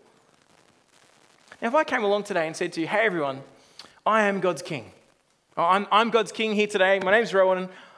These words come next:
I'm the king." Right? You have every right to look at me and laugh and go, "Rowan, you're an idiot. You're not a king. Maybe you're an idiot king, but you're king of your own little world 'cause you're crazy." Right? You, you would not think that I'm king, and I, and I'm telling you, I'm not.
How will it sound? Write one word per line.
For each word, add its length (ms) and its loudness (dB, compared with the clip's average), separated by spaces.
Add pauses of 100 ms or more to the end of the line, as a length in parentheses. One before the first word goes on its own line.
(120)
I'm 140 0
the 80 -4
king." 320 -8 (800)
Right? 140 0
You 80 0
have 240 -2
every 340 -4
right 360 0
to 80 -6
look 120 -4
at 60 -8
me 120 -6
and 180 -8
laugh 360 -6
and 80 -16
go, 80 -6
"Rowan, 300 -4
you're 100 -2
an 100 -8
idiot. 340 -10 (100)
You're 60 -10
not 120 -4
a 40 -8
king. 320 -8 (360)
Maybe 220 0
you're 100 -2
an 100 -6
idiot 300 -4
king, 320 -8 (140)
but 100 -4
you're 80 -2
king 200 -2
of 80 0
your 160 2
own 80 0
little 160 4
world 380 4
'cause 100 -6
you're 100 -2
crazy." 460 -2 (360)
Right? 280 2 (140)
You, 300 -6
you 200 -4
would 80 -2
not 240 0
think 180 -4
that 160 0
I'm 120 -2
king, 160 0
and 100 4
I, 40 -2
and 160 0
I'm 100 0
telling 220 0
you, 60 0
I'm 140 -2
not. 320 -4